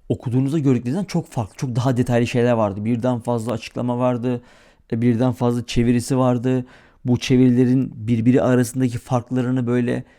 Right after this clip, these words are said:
hani nasıl diyeyim, "Bakın bunların ikisinin arasındaki fark bu." diye böyle inceleyebileceğin kaynaklar falan vardı. Enteresan şeyler vardı. Ben sorgulamaya oradan başlayınca günün sonunda bir baktım. "Aa arkadaşlar," dedim, "ben, evet, ben sizden değilim, kusura bakmayın.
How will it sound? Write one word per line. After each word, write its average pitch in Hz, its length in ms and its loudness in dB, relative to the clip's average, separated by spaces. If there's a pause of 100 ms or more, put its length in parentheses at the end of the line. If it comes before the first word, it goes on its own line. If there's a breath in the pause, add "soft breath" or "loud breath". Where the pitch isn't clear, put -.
(1000 soft breath)
hani 120 220 0
nasıl 131 220 0
diyeyim, 107 220 -2 (640)
"Bakın 110 280 -4
bunların 120 260 -2
ikisinin 127 340 -6
arasındaki 120 320 -4
fark 117 320 -2
bu." 123 220 2
diye 120 200 4
böyle 123 240 2 (180)
inceleyebileceğin 123 840 2
kaynaklar 127 500 -4
falan 156 300 -4
vardı. 233 200 -6
Enteresan 147 400 -4
şeyler 110 280 -6
vardı. 95 380 -6 (680 loud breath)
Ben 165 240 2
sorgulamaya 185 520 0
oradan 185 300 2
başlayınca 226 520 2
günün 202 240 -2
sonunda 202 300 -2
bir 220 100 -4
baktım. 202 320 -2
"Aa 196 360 0
arkadaşlar," 190 540 -4
dedim, 147 220 -2
"ben, 143 140 -2
evet, 151 380 -4
ben 127 140 -2
sizden 123 380 -2
değilim, 156 180 -4
kusura 107 220 -6
bakmayın. 120 360 -4